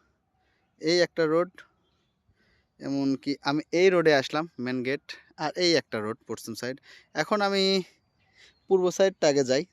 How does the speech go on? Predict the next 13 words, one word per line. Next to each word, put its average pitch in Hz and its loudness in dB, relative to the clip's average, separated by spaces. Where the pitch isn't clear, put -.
তারপরে 135 0
আমি 131 -2
ওই 127 -2
সাইডে 120 -4
যাব। 123 -8
দেখুন 123 -8
প্রিয় 117 -14
দর্শক, 120 -10
এটা 127 -14
হচ্ছে 151 -12
সেই 135 -6
পূর্ব 113 -10
সাইড। 127 -8